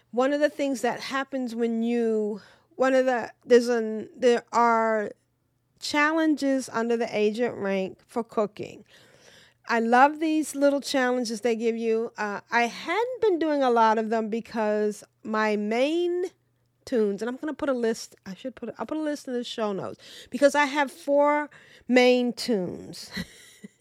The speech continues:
I have a Blade Master, uh, and a Essence Mage on my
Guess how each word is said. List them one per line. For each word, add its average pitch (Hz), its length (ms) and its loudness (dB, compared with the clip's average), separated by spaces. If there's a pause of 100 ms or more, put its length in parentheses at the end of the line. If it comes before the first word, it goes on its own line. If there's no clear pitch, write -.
(600)
I 240 140 2
have 220 720 0
a 202 340 2
Blade 233 580 0
Master, 294 840 -4 (720)
uh, 208 240 -4 (360)
and 226 600 2
a 208 720 0 (640)
Essence 262 440 2
Mage 220 760 0 (180)
on 202 520 0
my 196 240 -4